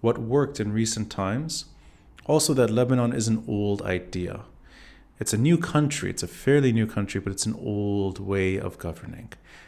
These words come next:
It's very old, and it's inefficient, it's sluggish, and it's, uh, it's outdated. It has to be reformed, but it's old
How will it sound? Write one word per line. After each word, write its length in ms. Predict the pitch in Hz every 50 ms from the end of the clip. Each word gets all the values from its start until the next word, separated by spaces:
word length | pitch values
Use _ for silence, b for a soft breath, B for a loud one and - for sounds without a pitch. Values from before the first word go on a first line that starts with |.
| B B B - - -
It's 160 | 117 - -
very 340 | - - 110 107 107 107 107
old, 420 | 107 104 95 85 82 82 - - - - - -
and 120 | - 98 95
it's 100 | 92 -
inefficient, 600 | 107 101 98 - - 131 123 - - 117 101 -
it's 140 | - - -
sluggish, 720 | - - 110 110 113 107 110 98 - - - - - -
and 80 | 104 98
it's, 380 | 98 - - - - - -
uh, 220 | 92 92 - - - B B B B B B B B B B
it's 160 | - 104 -
outdated. 720 | 117 120 120 107 - 120 120 123 127 135 135 123 - - - -
It 100 | - -
has 260 | - - 139 151 -
to 100 | - -
be 140 | 107 110 107
reformed, 600 | 101 101 98 - - 110 107 117 131 143 143 - B B B B B B - -
but 120 | - - 113
it's 160 | 110 - - - - -
old 340 | - 90 87 82 80 -